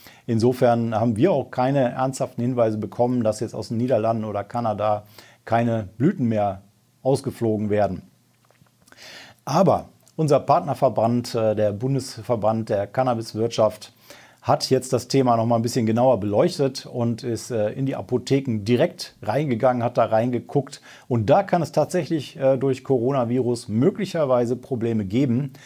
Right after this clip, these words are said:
weil diese Untersuchung, von der ich eben gesprochen habe, dieser Wahnsinnsaufwand mit dem Umfüllen und Analysieren und so weiter, muss jetzt in, äh,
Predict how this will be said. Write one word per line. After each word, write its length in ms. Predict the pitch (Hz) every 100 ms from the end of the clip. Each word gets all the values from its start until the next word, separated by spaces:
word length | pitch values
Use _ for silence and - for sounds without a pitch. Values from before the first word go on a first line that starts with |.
| - - - -
weil 360 | 101 110 160 131
diese 200 | 110 143
Untersuchung, 800 | 139 131 107 180 - 131 98 95
von 160 | - 117
der 100 | 113
ich 140 | 110
eben 160 | 135 113
gesprochen 440 | 98 147 185 120
habe, 140 | 104 104
dieser 260 | 104 107
Wahnsinnsaufwand 960 | 110 120 117 110 - 147 196 196 104 101
mit 140 | 101
dem 140 | 110 -
Umfüllen 600 | 170 185 185 - 131 113
und 140 | 117
Analysieren 640 | 123 113 107 104 196 175
und 100 | 110
so 140 | 104 101
weiter, 400 | 104 131 147 - _ - _
muss 320 | 113 151 190
jetzt 280 | 120 143 -
in, 340 | 131 120 123 120
äh, 340 | 113 110 110